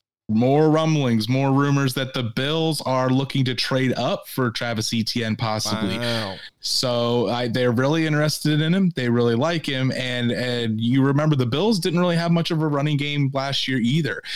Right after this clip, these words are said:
Speaker 1: It was mostly just Josh Allen and Stefon Diggs.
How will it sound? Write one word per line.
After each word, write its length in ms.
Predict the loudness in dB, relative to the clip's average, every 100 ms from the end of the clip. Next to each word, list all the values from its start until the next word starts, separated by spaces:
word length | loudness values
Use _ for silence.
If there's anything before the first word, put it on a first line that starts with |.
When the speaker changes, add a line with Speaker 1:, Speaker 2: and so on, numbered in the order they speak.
| -6
Speaker 1:
It 120 | -2
was 220 | 0 0 0
mostly 420 | 0 0 0 0
just 380 | 0 -2 -4 -4
Josh 380 | -6 -4 -4
Allen 380 | -4 -2 -2 0
and 100 | 0
Stefon 540 | -2 -6 -4 -4 -2 -2
Diggs. 420 | -2 -2 -4